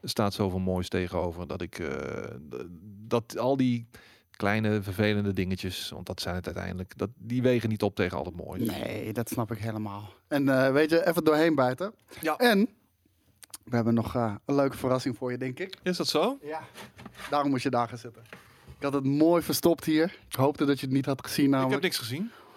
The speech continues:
Speaker 2: Want je hebt natuurlijk een heleboel babyspulletjes al gekregen en heel veel rompertjes. Toen dachten we van, ja, kunnen we ook wel eentje van geven. Maar ja, daar heeft hij al waarschijnlijk veel te veel van.
Speaker 1: Ik zou wel een Game Kings rompertje willen hebben eigenlijk, hoor.
Speaker 2: Toch wel?
Speaker 1: Ja, tuurlijk.
Speaker 2: Nou, nou, nou, daar kan het wel, eh, gefixt worden.
Speaker 1: Oh.
Speaker 2: Maar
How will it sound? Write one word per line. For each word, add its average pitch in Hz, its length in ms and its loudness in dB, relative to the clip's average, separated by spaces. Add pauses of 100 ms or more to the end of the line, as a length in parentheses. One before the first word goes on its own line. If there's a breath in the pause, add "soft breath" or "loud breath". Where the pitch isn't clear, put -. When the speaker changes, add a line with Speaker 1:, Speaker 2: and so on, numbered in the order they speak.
(100)
Speaker 2:
Want 135 220 0
je 139 80 2
hebt 147 140 4
natuurlijk 160 300 2
een 165 60 6
heleboel 185 480 6
babyspulletjes 160 880 0
al 139 140 4
gekregen 131 460 4
en 120 80 4
heel 131 180 4
veel 120 140 4
rompertjes. 120 580 2
Toen 117 120 -2
dachten 113 240 -2
we 110 60 -2
van, 117 100 2
ja, 107 240 0 (480 loud breath)
kunnen 107 220 -2
we 113 60 -2
ook 127 120 -4
wel 110 160 -4
eentje 110 200 -2
van 113 120 -2
geven. 113 400 0
Maar 117 240 2
ja, 110 220 2
daar 101 100 -4
heeft 107 160 -2
hij 123 120 2
al 117 120 4
waarschijnlijk 123 380 2
veel 139 200 2
te 123 100 -4
veel 135 200 2
van. 113 180 0
Speaker 1:
Ik 143 60 -2
zou 110 120 0
wel 101 120 -2
een 95 100 -6
Game 135 180 2
Kings 214 240 -2
rompertje 214 400 -4
willen 185 220 -2
hebben 156 200 -4
eigenlijk, 117 340 -8
hoor. 143 140 -12
Speaker 2:
Toch 285 180 4
wel? 113 280 4
Speaker 1:
Ja, 254 100 -10
tuurlijk. 285 300 0
Speaker 2:
Nou, 107 100 -2
nou, 117 100 -4
nou, 120 140 0
daar 110 100 -6
kan 131 140 0
het 113 120 0
wel, 117 280 4
eh, 113 80 -2
gefixt - 300 -4
worden. 120 360 -2
Speaker 1:
Oh. 233 160 2
Speaker 2:
Maar 254 420 6